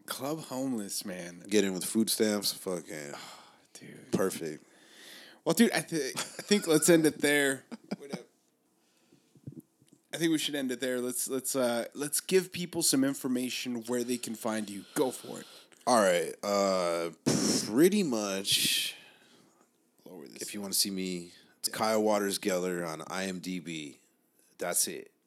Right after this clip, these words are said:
Speaker 2: Other than that, everything is El Primo brand. I mean, everything.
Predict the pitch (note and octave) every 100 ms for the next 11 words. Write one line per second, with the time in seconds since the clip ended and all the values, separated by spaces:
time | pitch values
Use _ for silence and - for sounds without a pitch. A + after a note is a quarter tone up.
0 | _ - A2+ B2+ B2 B2 B2 D3 D#3+ -
1 | _ _ _ _ - F#2+ A2 G2+ G#2+ A2+
2 | G2+ F2+ F#2 E2+ - F2+ E2+ D2 C#2+ C#2
3 | A#1+ - _ _ _ - - F2 D#2+ D#2+
4 | D2+ - _ _ - F#2+ G2 F#2+ F#2 D#2+
5 | D#2 D2 - -